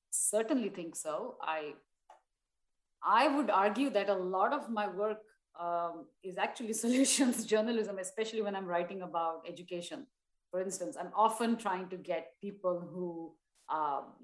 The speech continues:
who, uh, who work, who are at the forefront of these issues, giving solutions on what can happen. The trouble is, though, if you write about racism, the fact of rice,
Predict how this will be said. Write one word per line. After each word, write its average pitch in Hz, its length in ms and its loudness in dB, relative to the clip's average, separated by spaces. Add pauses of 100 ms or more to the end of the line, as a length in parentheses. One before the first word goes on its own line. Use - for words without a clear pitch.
(640)
who, 220 200 4
uh, 208 280 4
who 233 160 -4
work, 240 340 4
who 220 140 2
are 196 200 4 (100)
at - 140 -6
the 202 80 0
forefront 220 600 2
of 180 120 -4
these 180 160 -6
issues, 180 400 -8 (320)
giving 262 300 6
solutions 208 560 2
on 170 180 -2
what 170 240 0
can 156 280 -6
happen. 175 340 -4 (300)
The 208 60 0
trouble 285 360 4
is, 214 180 2
though, 190 140 2
if 180 160 -2
you 202 80 0
write 226 280 2
about 233 240 0
racism, 196 460 -4
the 190 80 -6
fact 254 360 0
of 180 240 -4
rice, 185 320 0